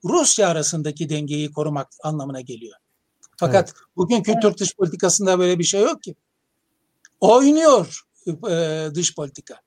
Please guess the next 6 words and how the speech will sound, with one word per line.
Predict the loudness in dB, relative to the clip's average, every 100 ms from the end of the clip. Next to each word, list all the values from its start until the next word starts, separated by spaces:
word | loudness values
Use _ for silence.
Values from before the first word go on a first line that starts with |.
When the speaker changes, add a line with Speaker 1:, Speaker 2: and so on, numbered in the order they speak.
| _ -10
Speaker 1:
ikisinin | -8 -2 -2 0 0
arasında. | -2 -2 -6 -8 -20 _ _ _ _ _ _ _ 2
Neden | 4 6 6
oynuyor? | 6 4 0 -4 -6 _ _ _ _ _
Çünkü | -6 -4 -4 -2 -4 -4 _ _ _ _ _
artık | -2 0 0 -4 -8 -12